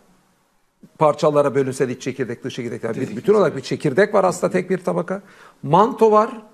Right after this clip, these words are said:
Speaker 1: ve onun dışında ince olan ve önemli bir tabaka olan üstünde yaşadığımız kabuk var. Üçlü bir şey var. Peki yine dünyanın tabakaları,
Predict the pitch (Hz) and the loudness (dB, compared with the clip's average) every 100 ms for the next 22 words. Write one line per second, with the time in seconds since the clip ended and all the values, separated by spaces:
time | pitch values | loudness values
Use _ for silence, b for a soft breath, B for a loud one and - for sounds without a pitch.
0 | b b b 185 180 220 202 - 165 196 | b b b 0 2 2 2 0 0 -2
1 | 170 170 170 147 147 214 - _ - 151 | -2 -4 0 0 0 -4 -10 _ -4 -2
2 | 147 156 175 151 143 123 117 123 131 135 | 0 0 -2 -2 -4 -6 -6 -6 -6 -8
3 | - 156 147 - 120 180 196 - 117 - | -10 -4 -4 -4 -8 -6 -6 -4 -4 -6
4 | - - - 123 143 120 110 196 - - | -16 -18 -18 -14 -10 -10 -12 -16 -14 -14
5 | 80 - - _ _ B B B B B | -14 -18 -20 _ _ B B B B B
6 | B B 214 262 247 - - - 147 165 | B B 0 4 4 2 -4 -18 -4 0
7 | 247 247 202 196 196 226 180 156 156 123 | 2 2 4 6 6 4 2 2 0 0
8 | 117 | -2